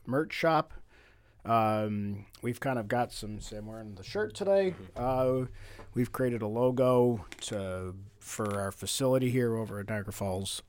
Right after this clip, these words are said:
Speaker 1: Emerge. Um, so there's lots of cool products that we set up through a website called Spreadshirt. So we, you know, like you to check it out. Website's up on the screen. Check it out.
Speaker 2: Yeah, so if you want to support the podcast or support the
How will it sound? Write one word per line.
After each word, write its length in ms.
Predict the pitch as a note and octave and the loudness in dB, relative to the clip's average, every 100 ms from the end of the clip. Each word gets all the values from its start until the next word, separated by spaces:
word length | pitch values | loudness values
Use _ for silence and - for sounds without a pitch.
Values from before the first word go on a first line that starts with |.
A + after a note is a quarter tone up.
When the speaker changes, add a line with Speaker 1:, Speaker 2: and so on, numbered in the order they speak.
| - | -6
Speaker 1:
Emerge. 540 | F#2 F#2 F2+ - - - - - - F2 | -4 -4 -6 -8 -10 -14 -18 -20 -14 -6
Um, 480 | F#2 F2+ F2+ F2 | -4 -4 -4 -6
so 180 | F2+ A#2 | -6 -4
there's 200 | G#2+ G#2 | -2 0
lots 240 | A#2+ B2 A#2 | 2 0 -2
of 80 | |
cool 220 | - A#2+ G#2+ | -2 -2 2
products 680 | D#3 E3 D#3+ D3 - - | 8 10 10 8 -2 -4
that 140 | A#2 - | -6 -4
we 80 | |
set 200 | - B2+ | -2 0
up 120 | A2+ - | -2 -4
through 260 | G#2+ G2+ G2+ | -8 -6 -6
a 60 | G2 | -8
website 240 | - F#2+ | -8 -10
called 160 | F#2 F#2 | -10 -8
Spreadshirt. 680 | - F3 E3 - E3 D#3 - - - - - - | 0 2 2 2 2 2 -4 -20 -20 -20 -20 -12
So 400 | - A2 G2+ F#2+ | -4 -2 0 -2
we, 400 | G2 G2+ G2 G2+ - A#2 A2 - | -4 -4 -4 -6 -12 -16 -18 -10
you 100 | G#2 | -8
know, 100 | F2+ | -6
like 260 | F#2+ A#2 - | -4 -4 0
you 120 | B2+ | 0
to 100 | - | 2
check 260 | - D#3+ D3+ | 6 6 8
it 80 | |
out. 320 | D#3 E3 D#3+ - - - - - | 8 8 6 -2 -6 -4 -4 -6
Website's 500 | A2 A2+ - A2 G#2 | -8 -8 -8 -8 -8
up 140 | G#2+ A2 | -10 -8
on 120 | G2 | -8
the 60 | F#2+ | -6
screen. 340 | - F#3 F#3+ | 4 8 8
Check 180 | - - | 8 8
it 60 | G3 | 10
out. 220 | F#3+ - - | 10 8 -2
Speaker 2:
Yeah, 140 | A2+ | -4
so 140 | A2+ G#2 | -4 -4
if 60 | |
you 60 | A2+ | -2
want 80 | A2+ | -2
to 40 | |
support 260 | - G#2+ - | -4 -8 -6
the 80 | A2 | -4
podcast 560 | A#2 A#2 A#2 A2 - | -2 0 -2 -4 -8
or 200 | G2+ F#2+ | -4 -4
support 340 | F#2 E2+ E2+ - | -6 -10 -12 -10
the 220 | D2+ | -12